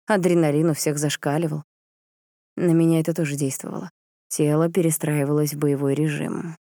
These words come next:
Я решил плеснуть воды на их костёр. "Хватит с нас одного посещения госпиталя в неделю. Вас по-любому отправят на войну, уроды",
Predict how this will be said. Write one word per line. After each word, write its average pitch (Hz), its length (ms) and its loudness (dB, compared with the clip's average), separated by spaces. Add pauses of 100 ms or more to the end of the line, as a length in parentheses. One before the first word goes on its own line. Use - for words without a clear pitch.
(180)
Я 233 220 0
решил 226 300 0
плеснуть 202 440 -4
воды 190 280 0
на 156 140 2
их 147 100 -6
костёр. - 420 -8 (360)
"Хватит 175 340 -2
с - 60 -8
нас 151 180 0
одного 156 360 2
посещения 147 580 0
госпиталя 147 560 -2
в 147 60 -2
неделю. 147 400 0 (300)
Вас 156 280 0
по-любому 147 480 0
отправят 143 480 -2
на 151 120 0
войну, 143 440 0 (140)
уроды", 147 420 0